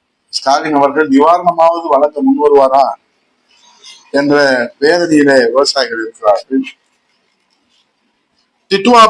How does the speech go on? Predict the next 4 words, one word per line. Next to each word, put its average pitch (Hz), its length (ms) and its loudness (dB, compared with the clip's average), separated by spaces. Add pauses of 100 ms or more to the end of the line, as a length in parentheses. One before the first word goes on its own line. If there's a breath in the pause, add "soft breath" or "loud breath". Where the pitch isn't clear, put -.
புயல் 175 280 2 (160)
காரணமாக 160 480 0 (1700)
தற்போது 208 480 0
பெய்து 226 200 2